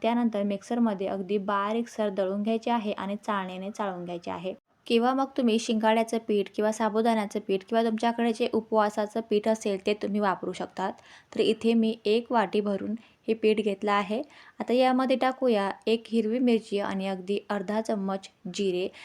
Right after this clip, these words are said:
आता हिरवी मिरची आणि जिरे आपण मिक्सरमध्ये बारीक करून घ्यायचा आहे आणि त्यानंतर हा ठेचा आपण या पिठामध्ये टाकणार आहोत, त्यामुळे चव अतिशय मस्त येते. जर तुम्ही जास्त तिखट खात असणार तर मिरचीची क्वांटिटी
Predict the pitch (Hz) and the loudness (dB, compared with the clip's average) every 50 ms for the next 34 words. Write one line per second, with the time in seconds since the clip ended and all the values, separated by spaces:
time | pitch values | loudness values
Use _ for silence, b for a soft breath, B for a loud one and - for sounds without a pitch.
0 | B B - 226 226 247 247 254 254 226 233 220 240 240 226 220 254 269 285 262 | B B 0 2 4 4 2 2 2 2 4 4 6 6 6 4 2 0 0 0
1 | 226 208 - - 214 - - 208 214 214 214 202 214 226 214 214 190 185 185 - | 0 -2 -2 -4 -4 -2 0 0 0 0 0 0 2 2 2 2 0 0 -2 -2
2 | 196 202 208 208 202 - - - 240 247 262 247 233 196 196 196 190 196 196 180 | -2 0 0 -2 -2 -4 -6 -6 -2 0 0 0 0 0 0 -2 0 0 -2 -2
3 | 175 180 175 - 180 180 185 185 175 190 180 190 - 190 190 190 196 - - 233 | -4 -6 -6 -6 -6 -6 -6 -6 -6 -6 -6 -4 -2 -2 -2 -2 -4 -2 0 0
4 | 233 240 240 247 233 254 269 277 254 233 226 214 214 190 220 226 226 - 247 233 | 0 2 2 2 2 2 2 2 0 0 0 -2 -2 -2 -2 -4 0 0 0 0
5 | 233 - 196 180 196 B B B B B B B 202 202 - 226 226 226 220 214 | 0 -2 -6 -6 -6 B B B B B B B -4 0 2 2 2 2 2 0
6 | 208 208 214 214 208 - 202 190 185 185 185 185 - 185 180 - - 196 196 190 | -2 -2 -2 -4 -4 -4 -6 -6 -4 -6 -4 -4 -4 -6 -8 -8 -6 -6 -4 -4
7 | 185 196 202 202 - 202 202 208 220 220 202 196 202 196 - - 208 208 202 196 | -2 -4 -4 -2 -2 -2 0 0 0 0 0 -2 -4 -4 -2 0 2 2 2 0
8 | 196 - 190 190 - 196 202 202 196 190 180 - _ - 185 175 175 175 - 214 | -2 -2 -4 -4 -4 -4 -4 -4 -4 -6 -8 -8 _ -4 -4 -4 -4 -2 -2 -4
9 | 240 269 B B B B B B 208 214 208 208 220 214 220 226 214 202 202 196 | -4 -4 B B B B B B 0 0 2 2 2 2 2 4 2 2 0 0
10 | - 214 220 220 220 - 208 - - 226 220 - - - 202 208 208 - - - | -2 -2 -2 0 -2 -4 -4 -2 -2 -2 -2 -2 -6 -6 -4 -4 -4 -2 -2 -2
11 | 240 233 - 214 196 190 190 208 214 214 214 214 208 - 233 220 - 240 240 233 | -2 0 -2 -2 -2 -2 -2 -2 0 0 0 0 0 -2 -4 -2 0 -2 0 0
12 | 233 220 214 208 - 226 220 | 0 0 0 0 -2 -4 -4